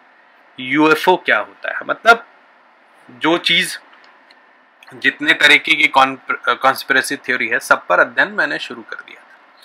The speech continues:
लेकिन primary उसमें जो शोध का विषय था वो भूत थे। तो मैंने इसकी पढ़ाई भारत में होती नहीं है, तो अमेरिका के एक इंस्टीट्यूट से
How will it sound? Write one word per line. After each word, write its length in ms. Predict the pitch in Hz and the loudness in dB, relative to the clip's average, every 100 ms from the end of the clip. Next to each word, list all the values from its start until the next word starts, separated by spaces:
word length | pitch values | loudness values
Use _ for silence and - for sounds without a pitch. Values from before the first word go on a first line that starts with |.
| - - - - - - _ | -20 -20 -20 -20 -20 -20 _
लेकिन 280 | 151 165 214 | -4 -2 -2
primary 640 | - 160 151 160 165 208 226 | -2 4 4 6 2 2 0
उसमें 300 | 196 196 196 | -2 -4 -2
जो 200 | 202 196 | -2 0
शोध 500 | - - 175 175 170 | -2 2 2 2 4
का 120 | 175 | 4
विषय 280 | 165 - 151 | 4 4 2
था 160 | - | 4
वो 160 | 196 214 135 | 0 -2 -8
भूत 240 | 120 135 - _ - | -14 -14 -14 _ -20
थे। 80 | - _ _ _ _ _ _ _ _ _ _ _ _ _ - - - _ _ _ _ _ - | -20 _ _ _ _ _ _ _ _ _ _ _ _ _ -20 -20 -20 _ _ _ _ _ -8
तो 60 | |
मैंने 420 | 139 143 156 127 175 _ _ _ _ _ _ _ _ _ _ _ _ _ _ _ _ _ - | -2 2 2 0 -4 _ _ _ _ _ _ _ _ _ _ _ _ _ _ _ _ _ -20
इसकी 220 | 123 - | -14 -8
पढ़ाई 280 | 143 135 147 | 0 4 4
भारत 340 | 123 120 139 - | 4 2 2 0
में 80 | 139 | -8
होती 320 | 131 - 156 | -8 -8 -4
नहीं 260 | 143 156 | -4 -4
है, 80 | 151 | -8
तो 140 | 151 156 | -4 -2
अमेरिका 440 | 139 139 - 143 | -2 -2 0 0
के 140 | 139 | 0
एक 100 | 143 | -4
इंस्टीट्यूट 540 | 139 - - - 143 139 | -6 -6 -14 -8 -8 -8
से 240 | - 143 | -8 -8